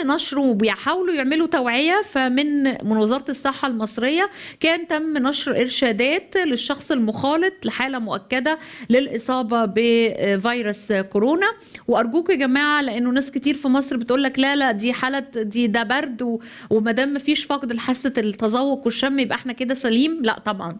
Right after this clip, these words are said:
يعني، في التمام لا. آه، آه، الأعراض الجديدة ما فيهاش، أعراض أوميكرون جديد، السلالة الجديدة، آه، مش، ما فيهاش موضوع حاسة،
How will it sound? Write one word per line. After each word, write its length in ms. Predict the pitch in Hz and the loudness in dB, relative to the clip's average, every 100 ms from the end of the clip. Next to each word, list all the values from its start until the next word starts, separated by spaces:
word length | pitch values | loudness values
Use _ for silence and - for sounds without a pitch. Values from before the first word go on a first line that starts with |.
| - | -12
يعني، 400 | 202 165 - 170 | -6 -6 -4 -6
في 100 | 190 | -6
التمام 560 | 202 196 - 196 247 277 | -2 -2 -2 -2 -2 0
لا. 80 | 175 | -2
آه، 600 | - - - - - - | -4 -18 -20 -20 -12 -2
آه، 680 | 190 214 - 180 208 202 - | 0 0 0 2 4 4 2
الأعراض 400 | 220 220 254 269 | 2 2 2 0
الجديدة 500 | 226 226 262 381 359 | 0 2 2 4 2
ما 120 | 269 | 0
فيهاش، 440 | 247 240 220 208 | 0 2 2 0
أعراض 340 | - 190 233 220 | -2 2 2 4
أوميكرون 600 | 240 262 262 262 370 330 | 2 0 2 2 2 2
جديد، 480 | 240 208 349 330 269 | 2 4 2 2 -2
السلالة 840 | 220 202 190 190 190 - 247 277 | 0 -2 -2 -2 0 0 2 0
الجديدة، 480 | 233 226 233 339 403 440 - - 202 | 0 -4 -2 0 0 -2 -10 -16 -8
آه، 200 | - 214 220 | -2 0 2
مش، 200 | 240 226 | 2 0
ما 220 | 220 233 | 2 2
فيهاش 420 | 233 240 269 269 | 2 2 0 0
موضوع 460 | 233 196 233 226 214 | 0 2 2 2 0
حاسة، 440 | - 220 226 - | -4 -4 -4 -6